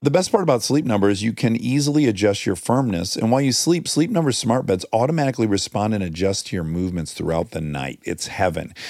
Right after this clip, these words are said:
And if you want to improve your health and well-being, Sleep Number is where you should start. Sleep Number smart beds can show your ideal sleep and wake-up schedule and the best times for activities like working out and winding down. Sleep next level with a Sleep Number smart bed.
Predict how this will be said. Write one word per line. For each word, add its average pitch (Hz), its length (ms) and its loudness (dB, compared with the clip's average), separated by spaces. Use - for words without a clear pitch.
And 107 80 2
if 101 40 0
you 120 120 6
want 147 140 4
to 147 60 4
improve 123 320 2
your 101 120 4
health 117 260 2
and 113 100 0
well-being, 120 560 2
Sleep - 300 0
Number 92 240 2
is 82 140 0
where 98 220 4
you 90 160 2
should - 240 -4
start. - 580 0
Sleep 117 240 2
Number 107 220 4
smart 110 280 2
beds 107 220 2
can 95 160 0
show 107 280 2
your 98 220 4
ideal 98 400 2
sleep 135 380 0
and 101 100 2
wake-up 92 320 0
schedule 82 520 -2
and 170 240 4
the 156 40 2
best 110 300 2
times 98 240 0
for - 160 2
activities 87 560 0
like 80 180 0
working 107 400 2
out 107 300 2
and 73 200 -6
winding 82 460 -2
down. 67 360 -6
Sleep 220 440 2
next 143 340 2
level 110 400 4
with 98 200 2
a - 40 -2
Sleep - 460 0
Number 110 300 4
smart 85 480 -2
bed. - 300 -4